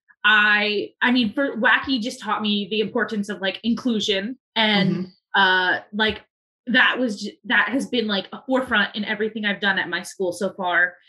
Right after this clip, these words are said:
Speaker 1: And then also, I think a big thing was I really valued my definition of what a leader was, which I think is very different than a lot of people. And I think Wacky taught me that, is that I've always thought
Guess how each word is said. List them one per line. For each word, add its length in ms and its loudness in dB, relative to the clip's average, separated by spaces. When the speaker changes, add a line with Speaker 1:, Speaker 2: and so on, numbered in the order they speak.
Speaker 1:
And 200 4
then 240 -2
also, 440 -2
I 140 0
think 160 -4
a 40 -2
big 280 -4
thing 220 -4
was 480 -2
I 600 0
really 520 0
valued 640 2
my 380 -2
definition 840 -4
of 140 2
what 160 4
a 40 2
leader 320 0
was, 300 0
which 180 -6
I 100 -4
think 180 -4
is 100 -6
very 240 -2
different 300 -10
than 100 -2
a 80 0
lot 160 -2
of 100 -8
people. 280 -4
And 80 -2
I 40 0
think 200 -10
Wacky 360 -4
taught 280 -4
me 100 -4
that, 340 0
is 120 -6
that 200 2
I've 160 -2
always 300 -2
thought 340 2